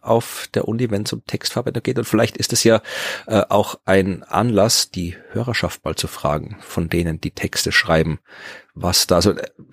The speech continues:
ich, gut, ich traue mich jetzt nicht nach Lieblingseditoren zu fragen, weil das, das ist,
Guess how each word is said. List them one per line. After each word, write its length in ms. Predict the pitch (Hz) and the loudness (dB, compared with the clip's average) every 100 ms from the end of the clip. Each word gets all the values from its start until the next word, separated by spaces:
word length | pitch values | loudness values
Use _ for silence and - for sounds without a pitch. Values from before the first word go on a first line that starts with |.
| - | -14
ich, 120 | - | -6
gut, 160 | 107 | -2
ich 100 | 101 - _ _ _ | -2 -4 _ _ _
traue 240 | - 82 135 | -2 2 2
mich 120 | 127 | 2
jetzt 260 | 98 - 107 | 2 2 2
nicht 260 | 120 - | 0 0
nach 200 | 92 - | -4 -2
Lieblingseditoren 1120 | 101 120 95 87 - - 90 90 - 101 110 | -2 0 0 2 0 -2 -4 -4 -4 0 0
zu 100 | - 85 | 0 -4
fragen, 480 | - 73 90 110 | -2 -2 -2 -2
weil 160 | 90 82 | -2 -4
das, 320 | 80 - - - | -4 -6 -6 -10
das 200 | - - | -8 -6
ist, 320 | - - | -2 -2